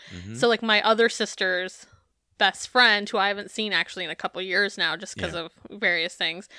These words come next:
Speaker 2: we were just, like, kinda catching up. And she was like, "What are you doing?" Like, I haven't talked to her since before everything went down with my job. But I know
Speaker 1: Mm-hmm.
Speaker 2: she has to know, like, through my sister.
Speaker 1: Mm-hmm.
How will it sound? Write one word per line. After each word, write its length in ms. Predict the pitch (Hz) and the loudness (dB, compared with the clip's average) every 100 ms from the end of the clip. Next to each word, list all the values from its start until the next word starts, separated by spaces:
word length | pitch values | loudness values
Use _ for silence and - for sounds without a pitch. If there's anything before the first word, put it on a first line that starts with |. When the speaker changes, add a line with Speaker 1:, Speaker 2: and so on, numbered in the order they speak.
| - - _ 240 | -20 -20 _ 2
Speaker 2:
we 120 | 240 | 4
were 80 | 214 | 4
just, 160 | 208 | 2
like, 160 | 202 - | -2 0
kinda 180 | 196 185 | -2 0
catching 340 | 233 - 196 | -2 -2 -2
up. 180 | 185 - | -4 -4
And 80 | 202 | -6
she 140 | 254 | -4
was 100 | 247 | -2
like, 140 | 247 285 | -2 -2
"What 160 | 320 | 0
are 40 | 330 | 0
you 80 | |
doing?" 220 | 330 349 233 | 2 0 2
Like, 160 | 233 | 4
I 120 | 214 | 6
haven't 280 | 302 415 254 | 6 2 0
talked 280 | - 202 - | 0 -2 -2
to 80 | 247 | -6
her 340 | - 214 202 | 0 0 0
since 300 | - 226 208 | -2 -6 -8
before 500 | - 208 - 208 202 190 | -8 -6 -2 0 2 2
everything 360 | 190 196 202 | 0 -2 -6
went 140 | 196 190 | -4 0
down 120 | 175 | 0
with 120 | - | 0
my 100 | 170 | -4
job. 320 | 175 175 226 - - - | 0 0 -2 -8 -4 4
But 80 | 254 | 6
I 80 | |
know 160 | 254 254 | 8 6
Speaker 1:
Mm-hmm. 20 | 247 | 4
Speaker 2:
she 120 | 247 | 4
has 240 | 220 - - | 4 2 -2
to 100 | 220 | -2
know, 520 | 208 202 185 190 190 | 2 2 2 0 -2
like, 220 | 202 180 | -2 -4
through 180 | - 208 | -4 -6
my 120 | 170 | -4
sister. 560 | 165 - 180 - 254 285 - | -4 -6 -6 0 0 0 -4
Speaker 1:
Mm-hmm. 200 | 160 180 | -8 -6